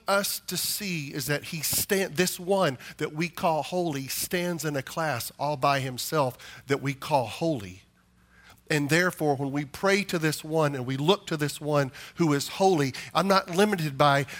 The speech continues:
by, I'm not like anybody you've ever been around, is what he's saying.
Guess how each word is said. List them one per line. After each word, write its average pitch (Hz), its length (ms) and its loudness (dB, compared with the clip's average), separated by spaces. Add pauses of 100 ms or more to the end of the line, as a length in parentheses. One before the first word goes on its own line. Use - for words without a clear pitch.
by, 139 360 4 (340)
I'm 185 180 4
not 214 240 6
like 202 320 2
anybody 190 380 4
you've 180 220 0
ever 170 200 4
been 180 200 2
around, 143 340 -2
is 113 100 -6
what 151 140 2
he's 143 140 0
saying. 147 420 -2